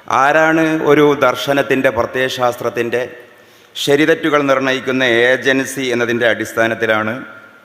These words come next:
മതം ഏത്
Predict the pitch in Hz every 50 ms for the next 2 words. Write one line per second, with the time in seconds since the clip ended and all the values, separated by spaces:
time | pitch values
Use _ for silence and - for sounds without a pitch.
0 | - - - _ _ _ _ _ _ _ _ _ _ _ _ _ _ _ _ _
1 | - - 104 110 120 123 120 147 151 147 143 127 - - - - - - - -
2 | - - - - - - 117 120 110